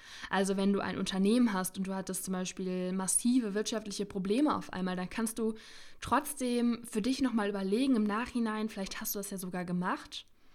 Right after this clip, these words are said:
wo ist deine Nische? Wo ist dieser kleine Winkel,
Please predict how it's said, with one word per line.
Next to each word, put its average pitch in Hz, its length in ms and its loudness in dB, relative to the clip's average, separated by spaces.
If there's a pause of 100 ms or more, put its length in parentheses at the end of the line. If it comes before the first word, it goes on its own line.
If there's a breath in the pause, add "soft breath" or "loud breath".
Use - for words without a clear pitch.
(460 soft breath)
wo 262 200 4
ist 320 140 4
deine 220 240 6
Nische? 226 540 8 (580 loud breath)
Wo 247 360 2
ist - 580 0 (460)
dieser 214 580 2
kleine 302 840 -2 (180)
Winkel, 247 720 2